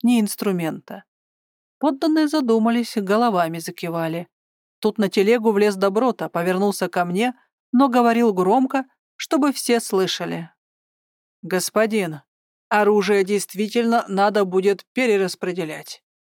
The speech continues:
Не потому, что кому-то чужое копьё понравилось, а чтобы все бойцы были вооружены,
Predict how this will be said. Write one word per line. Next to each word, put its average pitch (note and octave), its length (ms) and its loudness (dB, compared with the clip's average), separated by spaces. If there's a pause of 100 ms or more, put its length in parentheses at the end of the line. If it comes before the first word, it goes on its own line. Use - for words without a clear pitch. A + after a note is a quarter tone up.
(340)
Не F3+ 180 -4
потому, F#3+ 480 0
что A3 220 -2
кому-то G#3 420 0
чужое G#3 400 2
копьё F#3+ 420 -2
понравилось, F#3 880 -2 (380)
а - 80 -10
чтобы F#3 320 -4
все A3 240 -2
бойцы G3+ 420 0
были G3+ 280 2
вооружены, F3+ 760 -2